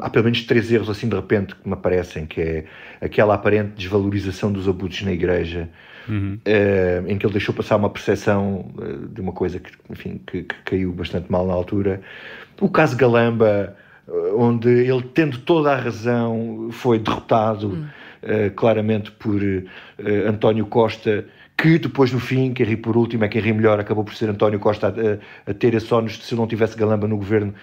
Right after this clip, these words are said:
Speaker 1: se calhar toda esta história não teria tido exatamente o, o, o mesmo fim, mas pronto. E depois há a polémica, esta polémica, eh,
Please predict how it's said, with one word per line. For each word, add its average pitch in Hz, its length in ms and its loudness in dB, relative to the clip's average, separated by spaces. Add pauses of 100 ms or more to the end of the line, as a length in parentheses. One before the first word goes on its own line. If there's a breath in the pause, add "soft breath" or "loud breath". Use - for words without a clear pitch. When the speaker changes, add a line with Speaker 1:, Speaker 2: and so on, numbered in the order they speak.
(160 loud breath)
Speaker 1:
se - 120 -20
calhar 107 320 2
toda 104 200 -2
esta 101 180 -4
história 101 420 2 (380 loud breath)
não 107 140 -4
teria 107 240 -2
tido 104 260 -4
exatamente 101 640 -2
o, 95 40 -8
o, 95 460 -8
o 101 40 -4
mesmo 101 260 -2
fim, 139 420 -6
mas 110 140 -10
pronto. 117 380 -4 (520 loud breath)
E - 120 4
depois 165 240 4
há 143 60 6
a - 20 -4
polémica, 110 560 2
esta 90 200 -6
polémica, 92 600 -6
eh, 76 1000 -4